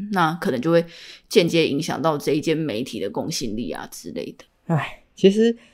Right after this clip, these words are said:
Speaker 2: 全球新闻自由排行榜啊，在第一次发布的时候，那时候是二零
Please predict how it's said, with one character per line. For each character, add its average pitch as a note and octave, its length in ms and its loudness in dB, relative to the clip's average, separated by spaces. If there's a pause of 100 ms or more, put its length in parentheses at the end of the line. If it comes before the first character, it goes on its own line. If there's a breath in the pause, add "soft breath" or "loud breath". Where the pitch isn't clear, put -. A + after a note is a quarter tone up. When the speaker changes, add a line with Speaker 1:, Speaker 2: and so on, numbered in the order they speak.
(220 loud breath)
Speaker 2:
全 E3 240 6
球 E3 220 6
新 E3+ 220 2
闻 D3 120 0
自 E3+ 140 2
由 C#3+ 80 10
排 B2 220 -2
行 B2 180 -4
榜 G2+ 220 -2
啊， - 260 -12
在 B2+ 280 0
第 C3+ 180 -4
一 C3+ 40 -4
次 C#3 160 -2
发 A#2 200 0
布 A#2 220 -8
的 - 120 -8
时 - 260 -12
候， - 300 -6
那 D#3+ 100 -6
时 C#3+ 160 -4
候 C3 120 4
是 C3+ 400 -4
二 B2+ 260 4
零 G2 340 -6